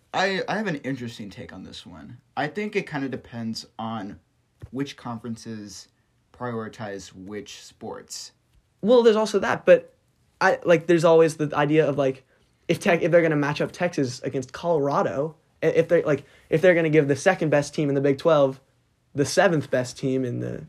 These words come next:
Speaker 2: in the Big Ten, I mean, usually that Big Twelve team is gonna win.
Speaker 1: Right.
Speaker 2: It kinda just depends on the matchup.
Speaker 1: And, and maybe, maybe that depends on, uh, covid matchups.
Speaker 2: Yeah.
Speaker 1: Also.
Speaker 2: That definitely changes things,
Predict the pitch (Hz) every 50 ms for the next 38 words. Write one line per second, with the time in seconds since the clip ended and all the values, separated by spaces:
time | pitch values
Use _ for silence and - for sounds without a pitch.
0 | _ - 143 139 131 147 139 131 127 - 196 185 151 127 131 147 - _ _ _
1 | _ _ _ _ _ _ _ _ _ - 139 147 147 156 175 180 175 170 156 156
2 | 131 131 151 139 - 175 175 170 - 139 131 127 127 127 131 147 156 190 214 165
3 | - - _ _ _ _ _ _ _ - 120 127 127 127 127 160 151 139 135 135
4 | - 151 147 139 143 139 147 175 175 - - - - _ _ - - 131 131 123
5 | - 139 143 143 156 156 147 117 127 151 180 202 180 151 131 117 131 - - 123
6 | 120 120 117 120 110 107 104 101 101 95 92 _ _ _ _ - 110 107 101 101
7 | 95 98 - 123 117 110 117 117 113 113 113 117 - - 123 123 117 117 - -
8 | - - _ _ _ - 151 156 135 110 107 - - 104 104 - - 117 117 113
9 | 113 120 123 120 - - - 135 120 120 135 151 156 - - 131 123 120 120 -
10 | - 127 135 156 - - -